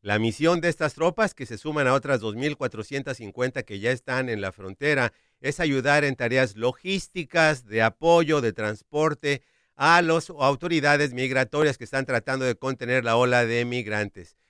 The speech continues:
El Pentágono aclaró que estos soldados no tendrán misiones de cumplimiento de la ley, es decir, no van a arrestar a inmigrantes,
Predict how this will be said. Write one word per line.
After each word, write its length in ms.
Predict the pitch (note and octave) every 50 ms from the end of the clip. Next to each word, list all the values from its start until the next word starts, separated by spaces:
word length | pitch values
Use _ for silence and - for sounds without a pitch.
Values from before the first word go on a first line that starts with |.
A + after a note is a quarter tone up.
| _ _
El 160 | - G2 F2+
Pentágono 540 | - G2 G2 - C3+ C#3 C3+ C#3 C3+ B2 A#2+
aclaró 520 | A#2 A2 - C3 A2+ A2+ A#2+ D3+ F#3 F3+
que 220 | - - C3 B2+ C3+
estos 540 | B2+ - _ - C3+ B2+ B2+ - - _ _
soldados 760 | _ - - G#2 G2+ G2 G2 D3+ F3+ F#3 C#3+ C3+ C3+ C3 - _ _ _ _ _
no 180 | A2 A#2+ D#3
tendrán 440 | - E3+ D3 C#3+ D3 D3 D3+ D3+ D3
misiones 540 | C#3 C3+ B2+ - - D#3 D#3+ E3 E3 D#3+ B2+
de 80 | B2+ A2
cumplimiento 600 | - D3+ D3+ C3 C3 A#2+ B2 C#3 C3+ - C3+ B2
de 100 | C3 C3+
la 100 | C#3+ D3
ley, 180 | D#3 E3 D3+ A2+
es 140 | A#2+ B2+ A#2+
decir, 300 | C#3 A#2 - D#3+ C#3 C3
no 180 | C#3 D3 D#3
van 180 | D#3 D#3 D#3 D#3
a 140 | D3+ D3+ - -
arrestar 720 | A#2+ A#2 A2+ G#2+ G#2+ A#2 A2+ G#2+ - - D#3 D#3 E3 D#3
a 60 | D3+
inmigrantes, 840 | C3+ A2+ A2 G2+ G2+ G#2 G#2 A#2+ D3+ D#3+ E3 D#3 E3+ D#3+ D3+ -